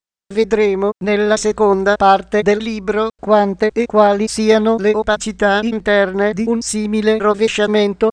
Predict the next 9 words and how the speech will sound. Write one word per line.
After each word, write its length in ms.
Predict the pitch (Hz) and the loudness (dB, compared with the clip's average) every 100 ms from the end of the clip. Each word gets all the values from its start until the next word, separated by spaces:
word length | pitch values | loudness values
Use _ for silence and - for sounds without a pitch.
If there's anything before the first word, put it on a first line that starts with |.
| _ | _
che 120 | - 208 | -2 0
oggi 380 | 214 190 220 | 0 -2 -6
sta 240 | 226 - 214 | -2 2 2
appunto 640 | 208 - 226 220 208 220 | 2 -4 -4 -4 0 0
segnando 640 | 226 214 214 202 190 190 208 | 0 -2 -2 -2 -2 -4 -4
il 140 | 226 226 | -2 -4
tramonto 720 | 208 214 214 196 185 208 208 | -2 0 0 -2 -4 -4 0
del 220 | 208 214 | 0 2
neoliberalismo. 1120 | 220 220 226 214 214 214 220 220 190 220 | 2 2 0 -2 0 0 -2 -6 -6 -4